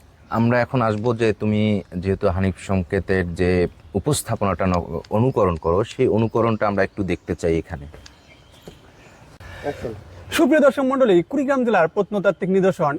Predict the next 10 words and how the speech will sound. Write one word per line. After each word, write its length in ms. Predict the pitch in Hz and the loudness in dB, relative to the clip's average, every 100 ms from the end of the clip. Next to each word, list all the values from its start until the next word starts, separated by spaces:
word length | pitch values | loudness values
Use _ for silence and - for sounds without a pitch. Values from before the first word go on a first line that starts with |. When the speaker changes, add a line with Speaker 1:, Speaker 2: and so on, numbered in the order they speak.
| 269 | -4
Speaker 2:
ইতিহাস, 300 | 233 254 220 | 2 2 2
ঐতিহ্য, 460 | 220 202 190 160 143 | 2 2 2 0 -2
সভ্যতা, 360 | - 220 220 | -2 2 2
সংস্কৃতি 440 | 208 208 196 185 180 | 2 0 0 2 2
ও 80 | |
সৌন্দর্যগুলোকে 840 | 165 233 240 220 208 220 196 156 147 | 2 4 4 4 4 2 2 0 -2
আমি 200 | 220 226 | -2 -2
আমার 220 | 247 220 185 | 0 2 4
ভিডিওর 260 | 180 202 | 6 6
মাধ্যমে 420 | 196 185 165 143 | 4 2 2 -2